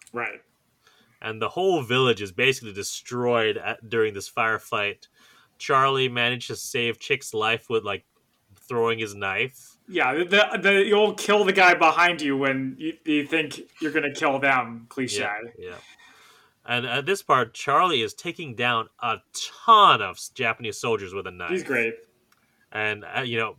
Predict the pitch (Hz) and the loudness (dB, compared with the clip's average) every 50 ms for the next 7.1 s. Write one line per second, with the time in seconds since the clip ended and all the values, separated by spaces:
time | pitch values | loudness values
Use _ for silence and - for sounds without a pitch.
0 | _ 113 113 120 131 123 - - - 113 - - - 127 120 120 117 107 - - | _ 0 2 4 4 4 0 -6 -12 -12 -8 -2 0 2 2 2 0 -4 -4 -2
1 | 113 107 101 95 95 92 - - 170 156 151 147 135 131 135 147 139 135 110 104 | -2 -2 -2 -4 -6 -8 -6 -2 0 0 2 0 -2 -2 0 -2 0 0 0 0
2 | 117 117 - - - - 110 - - - - - - 120 110 104 101 98 98 98 | 0 -2 -4 -8 -8 -8 -8 -6 -8 -10 -10 -6 -2 0 2 2 2 2 0 -2
3 | 95 92 - - _ - - - - _ _ 101 107 101 104 104 98 98 95 98 | -2 -6 -14 -20 _ -20 -20 -20 -20 _ _ -10 -8 -6 -6 -8 -8 -10 -10 -10
4 | 98 98 95 95 92 _ _ _ _ _ _ _ _ - 147 135 127 123 120 110 | -8 -8 -8 -8 -10 _ _ _ _ _ _ _ _ -4 -2 0 0 0 0 -2
5 | 113 110 - - - - - _ _ _ _ _ - 120 120 113 101 107 107 101 | -2 -4 -4 -6 -12 -14 -16 _ _ _ _ _ -10 -8 -8 -6 -6 -6 -4 -4
6 | 101 92 113 127 156 156 147 143 139 135 135 131 117 113 110 101 - 139 123 120 | -4 -4 -4 -2 0 2 4 4 4 4 4 2 0 -2 -4 -4 -6 -8 -8 -8
7 | - | -12